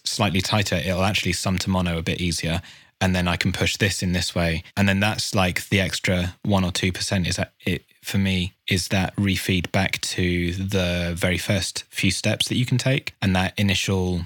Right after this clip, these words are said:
decision making based upon the band that's in front of you or the mix that's in front of you. That's, I guess that's why I've not looked at the parallel compression or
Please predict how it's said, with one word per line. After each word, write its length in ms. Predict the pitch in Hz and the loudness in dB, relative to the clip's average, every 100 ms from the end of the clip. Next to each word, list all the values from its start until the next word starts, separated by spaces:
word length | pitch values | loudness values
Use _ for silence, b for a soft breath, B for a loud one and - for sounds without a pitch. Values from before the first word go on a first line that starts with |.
| - | -4
decision 420 | 92 - 92 92 | -4 -2 0 0
making 320 | 90 85 90 | 0 0 0
based 220 | 90 85 | 0 -2
upon 220 | 90 98 85 | -2 -2 -2
the 80 | |
band 220 | 85 87 82 | 0 0 -2
that's 260 | 82 - | -4 -4
in 100 | 87 | -4
front 300 | 82 95 87 | -2 0 -2
of 80 | 104 | -2
you 180 | 90 87 | -2 -2
or 180 | 87 90 - | -4 -8 -4
the 80 | 98 | -2
mix 260 | 87 87 - | 0 -2 -2
that's 220 | - - | -4 -4
in 80 | 87 | -2
front 260 | 92 85 | -2 -2
of 100 | - | -4
you. 200 | 87 90 - _ - | -4 -4 -6 _ 0
That's, 220 | 110 - | 0 2
I 140 | 113 | 0
guess 220 | 104 101 | 2 0
that's 180 | 82 - | -2 -4
why 100 | 98 | -2
I've 120 | 95 | -2
not 200 | 101 87 - | -2 -2 -2
looked 220 | 101 92 | -4 -2
at 60 | 98 | -4
the 80 | 92 | -2
parallel 320 | 98 92 90 | 0 0 0
compression 480 | - 98 82 - 90 | 0 0 0 0 0
or 140 | 90 | -2